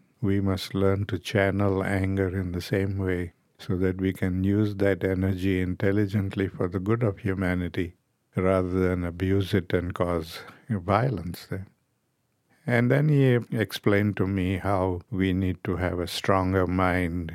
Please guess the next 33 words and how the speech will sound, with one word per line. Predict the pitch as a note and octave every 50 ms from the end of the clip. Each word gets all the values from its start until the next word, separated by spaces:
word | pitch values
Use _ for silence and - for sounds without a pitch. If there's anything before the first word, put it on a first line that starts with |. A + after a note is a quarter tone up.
| - - -
You | - G2 F2+
know, | F2 F2+ F2+
we | F2 F#2 F2+
pay | F2+ - - G2 G2 G2 F#2+ F2+
a | F2+
lot | F#2 F2+ F2 F2+
of | G2 F2+ F2
attention | F#2 F2+ - F#2+ F#2 F#2 F#2 - - F#2+ F2 F2+ F2+ E2+ - - - - - - - - _ _ _
to | - F#2+ F2 E2 - -
physical | F2 G2+ G2+ G2+ G#2+ F#2 - G2 F#2+
strength, | F2 - - - - - F2 F2+ E2 E2 F#2 F2+ - _
but | - G2 F2
not | G2+ F#2+ F2+ F#2 F#2 - _
to | - F#2+
mental | F2+ F#2 F#2+ G2+ G#2 A2 - A2 F#2 E2
strength. | - - - - - F2+ E2+ F2 D2+ E2 - - - _ _ _ _ _ _ _ _ _ _ _ _ -
And | G#2 F#2 F2+ F#2
we | F#2+ G2 G2 F#2+
assume | F#2+ F#2 F2+ E2+ F#2+ G2 G2 G2 G2+ G2 F#2 F#2
that | F#2+ F#2 F2+ F2
because | F#2 F2 - - F#2+ F#2 F2+ F2
we | F2 F#2+ F#2+ F#2
read | E2+ G2 G2 F#2+ G2 G2 F#2 F#2+
and | G2 F#2 F#2 F#2+
we | F#2+ F#2 F2+
study | - - - - G2 F#2 F2+ F#2 F#2+ F#2+ F#2+ F#2+
and | G2 F2+ F#2+ F#2 F2+ -
so | - - G#2+ G2 F#2
on, | F#2 F2+ F2 F2 F#2 F#2 F2+
that | F#2 F2+ F2 F#2+
that | F#2+ F#2 F2+ F2+ -
is | G2+ F2 E2
enough | F2+ F2+ F2+ F#2+ F#2+ F#2+